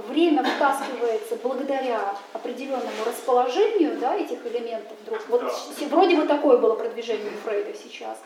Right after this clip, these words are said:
Speaker 2: Или,
Speaker 1: Или
Speaker 2: или чтобы нам задать вот эти топики или локусы, да, ну, или фокусы этих
Speaker 1: Да,
Speaker 2: линз,
Speaker 1: да.
Speaker 2: нам нужно через них пропустить некий процесс, и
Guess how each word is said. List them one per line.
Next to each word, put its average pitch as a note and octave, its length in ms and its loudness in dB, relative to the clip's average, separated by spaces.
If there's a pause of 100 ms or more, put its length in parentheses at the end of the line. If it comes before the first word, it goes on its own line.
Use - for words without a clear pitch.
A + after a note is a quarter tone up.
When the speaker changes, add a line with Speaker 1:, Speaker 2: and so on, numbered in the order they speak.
Speaker 2:
Или, C#4+ 220 0
Speaker 1:
Или D4+ 480 0 (120)
Speaker 2:
или - 460 -8 (100)
чтобы - 460 -4 (180)
нам D3+ 240 0
задать C#3 340 -4
вот - 360 -16
эти - 260 -20
топики - 400 -4
или A2+ 160 -12
локусы, C3+ 300 -10 (120)
да, - 60 -12 (240)
ну, - 60 -16 (120)
или C3+ 80 -18 (100)
фокусы - 500 0 (180)
этих C4+ 140 -6
Speaker 1:
Да, A#3+ 160 2
Speaker 2:
линз, - 160 -4
Speaker 1:
да. - 100 -10 (600)
Speaker 2:
нам F3+ 260 0
нужно D#3 180 -4
через D3 240 -8
них E3+ 160 -8
пропустить - 800 -12 (240)
некий B2+ 240 -14
процесс, A2+ 560 -2
и - 40 -8